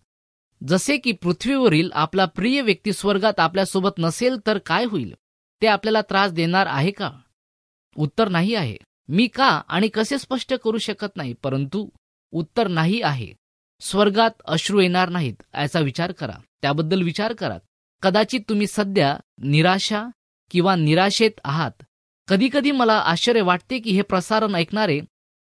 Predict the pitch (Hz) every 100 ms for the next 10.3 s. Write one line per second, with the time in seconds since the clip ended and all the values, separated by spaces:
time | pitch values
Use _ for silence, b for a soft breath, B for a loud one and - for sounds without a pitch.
0 | _ - 214 262 302 226 190 - _ _
1 | - 175 202 202 180 151 156 185 190 202
2 | 196 180 170 214 208 240 - 127 - -
3 | 190 226 269 269 233 - _ _ - 262
4 | 269 262 277 240 196 254 262 214 190 226
5 | 240 - - 202 208 151 175 233 247 _
6 | _ _ - 143 170 202 226 226 - 180
7 | 196 175 208 208 196 - 104 - - 135
8 | 120 143 165 233 262 _ _ _ _ _
9 | - 156 165 208 170 202 226 226 220 220
10 | 226 -